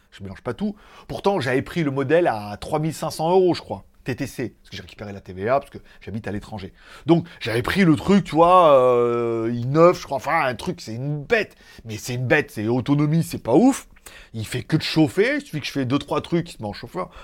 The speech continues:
en, il se met en, en ventilo. Deux, euh, trois, il fait partie de ces nouvelles générations de machins avec les claviers, euh, de merde, là, papillon de mon cul, là, papillon la libellule,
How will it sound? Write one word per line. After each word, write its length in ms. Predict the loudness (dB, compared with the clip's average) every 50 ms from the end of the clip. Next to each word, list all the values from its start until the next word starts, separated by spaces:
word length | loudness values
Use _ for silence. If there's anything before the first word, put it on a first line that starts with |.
| -20 -10
en, 160 | -6 -6 -4
il 100 | -4 -4
se 120 | -6 -6 -4
met 80 | -2
en, 80 | 0 0
en 680 | 0 0 0 -2 -2 -2 -4 -4 -6 -6 -4 -4 -4
ventilo. 640 | -2 -2 -4 -4 -4 -4 2 4 4 4 4 0 -4 -10 -18 _ -20 -20 -20 -16 -8
Deux, 240 | -8 -6 -2 0 0 2 2 2 2 2 2 2 0
euh, 260 | 0 0 2 0 0
trois, 480 | -2 2 4 6 8 10 8 8 6 0 -6 -14 _
il 80 | -6 -4
fait 100 | -2 -2
partie 240 | -2 -6 -6 -6 -6
de 60 | -4
ces 120 | -4 -4
nouvelles 220 | -2 0 0 0 0
générations 580 | 0 -2 -2 -2 -2 -4 -4 -4 -6 -6 -4
de 40 | -2
machins 280 | -2 -2 -2 0 0 0
avec 160 | 0 0 0
les 100 | -4 -4
claviers, 520 | 0 0 0 0 2 4 6 6 6 6
euh, 240 | 6 6 4 2 2
de 340 | -2 -4 -6 -6 -6 -6 -6
merde, 540 | -6 -6 -4 -2 2 2 2 2 0 -2 -4
là, 240 | -2 0 0 0
papillon 640 | 0 0 -2 -4 -4 -4 -8 -4 -4 -2 -2 -2 -4
de 60 | -4
mon 220 | -6 -8 -8 -8
cul, 280 | -10 -10 -4 0 2 4
là, 260 | 6 6 6 4 0 -6 -16 -20 -20 _ -2
papillon 520 | 4 4 4 4 2 -2 0 0 0 2 2
la 120 | 0 0
libellule, 640 | 0 -2 -2 0 2 2 2 4 2 2 0 0